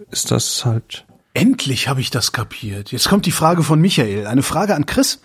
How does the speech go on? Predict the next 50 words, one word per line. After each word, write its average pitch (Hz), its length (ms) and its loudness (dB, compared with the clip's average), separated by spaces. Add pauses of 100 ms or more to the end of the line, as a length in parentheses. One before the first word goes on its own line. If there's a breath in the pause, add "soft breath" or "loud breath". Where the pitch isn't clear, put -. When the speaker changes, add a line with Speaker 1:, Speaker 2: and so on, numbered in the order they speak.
Speaker 1:
Moment, 165 340 2
Moment, 208 340 2
ganz, 196 180 0
ganz 247 200 2
kurz - 240 -2
noch. 113 140 0
Ich - 260 -6
werf 147 320 2
dir 202 80 4
einen 143 120 6
Link 185 300 0
dazu. 120 380 0
Ich 143 80 6
Speaker 2:
Ja. 120 80 4
Speaker 1:
hab 110 100 2
dazu 170 320 0
einen 139 300 6
Link 196 480 4
und 123 160 4
das 147 120 4
ist 180 120 4
Speaker 2:
Ui. 165 80 2
Speaker 1:
ein 147 160 4
kurzer 180 280 2
YouTube-Schnipsel 147 1160 0
und - 60 -2
Speaker 2:
Ein 147 100 0
Speaker 1:
zwar 160 240 4
von 151 180 4
Mitch, 156 160 4
Speaker 2:
YouTube-Video. 135 280 2 (320 loud breath)
Speaker 1:
von 139 180 4
Mitch 156 240 2
Hedberg. 143 540 2 (300 loud breath)
Speaker 2:
Okay. 135 240 -8
Speaker 1:
Mitch 143 200 2
Hedberg 170 540 2
lebt 147 200 0
leider 160 220 2
nicht 156 240 -2
mehr, 156 400 4
war 143 80 2
aber 127 140 0
ein 131 140 0
begnadeter, 127 1200 0
äh, 127 100 -10
Mensch 139 220 -4
auf - 80 -6
der - 100 -2
Bühne. 147 380 0